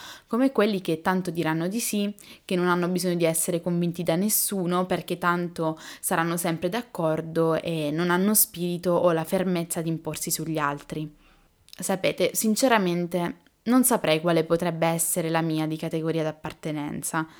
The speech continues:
per assurdo. E non è mai facile guardarsi dall'esterno. E poi soprattutto, dove preferirei stare? Nel primo o nel secondo gruppo? Quello delle rompiscatole o quello delle senza carattere?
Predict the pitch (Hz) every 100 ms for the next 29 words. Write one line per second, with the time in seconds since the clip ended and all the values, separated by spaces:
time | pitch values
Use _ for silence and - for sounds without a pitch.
0 | - - _ - 165 156 - - - -
1 | - 156 170 _ _ _ - _ - 180
2 | 170 160 170 185 190 196 165 - 180 170
3 | 156 151 180 170 151 147 - 180 160 156
4 | 156 190 190 285 - - 160 - 151 147
5 | - 160 156 - - - - 247 294 254
6 | 233 240 240 247 262 165 156 - - 156
7 | 143 151 160 170 - - 196 190 - 285
8 | 392 415 190 165 - 190 180 - 185 180
9 | 160 160 156 147 - - 156 156 - -
10 | - - - _ _ - 208 196 196 190
11 | 185 202 185 - 262 311 381 370 330 -
12 | - 208 196 196 185 180 175 175 160 151
13 | 160 _ - 160 160 165